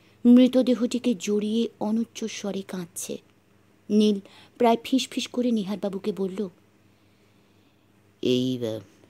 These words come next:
শীষের মতো ভারী জনতা কি একটু হালকা করা যাবে না? At least, আহ, মুখটা একবার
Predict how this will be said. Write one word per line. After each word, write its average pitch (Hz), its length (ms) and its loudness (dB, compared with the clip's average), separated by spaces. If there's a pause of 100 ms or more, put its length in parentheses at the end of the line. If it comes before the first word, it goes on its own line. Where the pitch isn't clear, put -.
শীষের - 680 -6
মতো 139 280 -6
ভারী 123 340 -6
জনতা 123 460 -4
কি 131 380 -8
একটু 113 220 -10
হালকা 107 460 -10
করা 123 220 -6
যাবে 135 220 -6
না? 131 160 -6 (840)
At 135 200 -2
least, 135 340 0
আহ, 110 60 -2 (680)
মুখটা 135 640 -2
একবার 117 200 -8